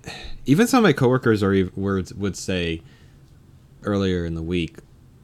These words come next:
like, why is, they don't understand, like, what's up with the mask mandate, but then someone comes in without a mask and they'll be like, "Did you ask them?"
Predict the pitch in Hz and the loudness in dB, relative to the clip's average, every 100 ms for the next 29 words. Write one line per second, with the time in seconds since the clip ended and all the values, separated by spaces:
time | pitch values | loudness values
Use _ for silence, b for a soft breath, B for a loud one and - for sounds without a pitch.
0 | - - - - - - 95 80 78 - | -20 -20 -20 -20 -20 -14 -8 -8 -8 -14
1 | - - - - 87 90 90 90 87 - | -20 -20 -20 -10 -4 -2 0 -2 -6 -12
2 | - 90 - - 92 85 90 80 80 - | -20 -20 -20 -6 -4 -2 -4 -6 -10 -8
3 | - 82 78 76 - - - - - 80 | -6 -6 -6 -8 -14 -20 -20 -20 -16 -12
4 | 78 80 82 80 - 73 87 92 82 73 | -10 -8 -10 -10 -10 -6 -4 -6 -8 -8
5 | 73 76 - 80 76 - 80 78 80 82 | -8 -8 -6 -6 -6 -6 -8 -8 -8 -8
6 | 78 73 71 80 80 - 78 76 71 87 | -8 -8 -6 -6 -6 -8 -10 -8 -8 -10
7 | - 76 92 - 123 | -8 -8 -8 -6 -8